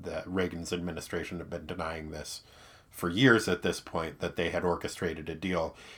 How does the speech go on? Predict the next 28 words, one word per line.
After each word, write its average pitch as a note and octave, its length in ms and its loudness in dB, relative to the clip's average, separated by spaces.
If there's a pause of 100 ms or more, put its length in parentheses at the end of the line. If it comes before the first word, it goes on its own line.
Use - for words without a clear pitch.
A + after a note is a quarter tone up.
(120)
in F#2 180 0
which F2 260 0
they F#2+ 120 4
would E2 220 0
sell F#2 680 8 (220)
arms G#2+ 360 10
to A2 140 6
Iran F2 480 6
in E2 100 -4
exchange E2+ 540 -2
for - 220 -2
hostages D#2+ 760 0
and E2 120 -8
then D#2+ 160 -6
use F2+ 340 0
the F2 100 -4
money G2+ 360 8
from F#2 240 -2
the E2+ 100 -2
arms F2 400 2
deal E2 480 -4 (380)
to E2 240 0
fund D#2+ 640 0
the, D#2+ 240 -4
uh, D#2 460 -4 (140)
Contras E2 680 2
in E2 160 -6
Nicaragua. D#2 680 -2